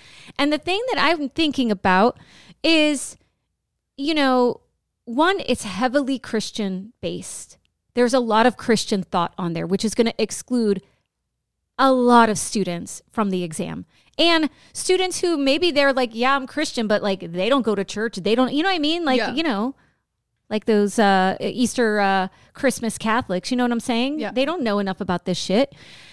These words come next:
Speaker 1: And what about the teachers who have to proctor, um, exams? A lot of schools do the P S A T that are done in school during school time. So is this something that they're gonna be like, "Oh yeah, the school is gonna offer a school-wide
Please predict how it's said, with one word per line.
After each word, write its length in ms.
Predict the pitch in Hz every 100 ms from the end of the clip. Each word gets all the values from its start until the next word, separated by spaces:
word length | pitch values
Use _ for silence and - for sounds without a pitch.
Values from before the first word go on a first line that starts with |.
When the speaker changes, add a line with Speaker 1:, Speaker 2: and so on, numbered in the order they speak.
| - -
Speaker 1:
And 280 | 330 330 311
what 240 | - 254 453
about 300 | - 508 -
the 180 | 370 - _
teachers 720 | - 359 370 - 220 202 202 - _ _ _ -
who 200 | 349 320
have 220 | 285 294
to 220 | - 294 262
proctor, 640 | - 320 320 - 185 - _ _ _ _ _ _ _ -
um, 220 | 220 196
exams? 560 | - 208 214 165 175 - _
A 80 | -
lot 200 | 247 240
of 80 | 285
schools 280 | - 294 269
do 140 | 269
the 100 | 220
P 160 | - 202
S 140 | 196
A 80 | 196
T 400 | 185 190 185 247 - _ _ _ _
that 140 | 226
are 120 | 214 202
done 380 | 233 208 214 - _ _
in 340 | 262 254 262 -
school 580 | - - - 226 233 311 _
during 380 | 202 254 254 262
school 300 | 247 - 247
time. 520 | - - 294 180 185 185 _ _ _ _
So 520 | - - 269 254 247
is 200 | 233 240
this 160 | 269 285
something 340 | 320 302 311
that 100 | 262
they're 120 | 262
gonna 120 | 254 254
be 120 | 254
like, 160 | 247 -
"Oh 80 | 381
yeah, 180 | 403
the 120 | 302 269
school 280 | - 302
is 100 | 311
gonna 180 | 277 269
offer 280 | - 254 262
a 40 | 254
school-wide 880 | - 277 262 240 226 220 226 220